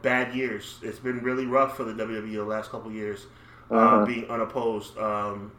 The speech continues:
Speaker 1: on a, on a worldwide television stage. But WrestleMania never lets us down, so thank God for that. You know, at least we know once a year we can expect the very best from the number one organization in pro wrestling. But all I can say is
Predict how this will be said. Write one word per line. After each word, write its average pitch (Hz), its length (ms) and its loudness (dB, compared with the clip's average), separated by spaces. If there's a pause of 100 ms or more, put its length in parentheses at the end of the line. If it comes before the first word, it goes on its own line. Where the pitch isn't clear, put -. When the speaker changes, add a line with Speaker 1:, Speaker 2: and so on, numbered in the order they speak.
(140)
Speaker 1:
on 110 140 -2
a, 110 60 2
on 110 180 -2
a 104 100 -2
worldwide 110 680 -2
television 110 440 -8
stage. 107 480 -8
But 110 140 -2
WrestleMania 120 640 -6
never 113 220 -4
lets 113 240 -6
us 107 80 -8
down, 113 380 -4
so 101 280 -6 (440)
thank 131 280 2
God 127 300 6
for 127 100 -4
that. 104 320 0
You 113 80 -4
know, 110 140 0
at 117 40 -2
least 147 200 0
we 165 80 -4
know 147 180 4
once 143 360 0
a 160 60 0
year 127 520 2 (560)
we 127 100 2
can 123 140 0
expect 123 400 0
the 120 40 -6
very 120 300 0
best 113 380 0
from 110 380 -2
the 104 80 -2
number 110 260 -2
one 110 300 -2
organization 110 680 -6
in 107 100 -8
pro 107 200 -4
wrestling. 104 500 -2
But 107 160 -2
all 113 220 0
I 127 80 -2
can 131 160 -8
say 147 340 0
is 117 240 -4